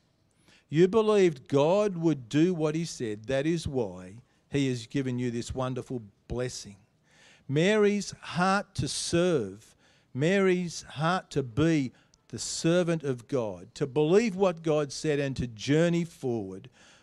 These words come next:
was what God wanted. Are you and I willing to be used by God? To simply say, "God, I want to hear your voice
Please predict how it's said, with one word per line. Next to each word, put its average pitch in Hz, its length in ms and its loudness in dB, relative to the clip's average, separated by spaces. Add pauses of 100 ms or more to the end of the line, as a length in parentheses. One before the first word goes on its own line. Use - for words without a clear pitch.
(160)
was 123 520 -2 (500)
what 123 280 -2
God 120 240 0
wanted. 107 420 -8 (840)
Are 139 80 0
you 220 200 6
and 214 100 6
I 190 180 6
willing 151 600 2 (760)
to 143 100 -2
be 131 100 -2
used 131 300 -2
by 117 220 -4
God? 95 360 -10 (400)
To 151 80 -4
simply 202 420 2
say, 170 340 0
"God, 202 400 0 (180)
I 202 60 2
want 233 200 2
to 202 60 2
hear 214 200 2
your 190 200 4
voice 147 680 -2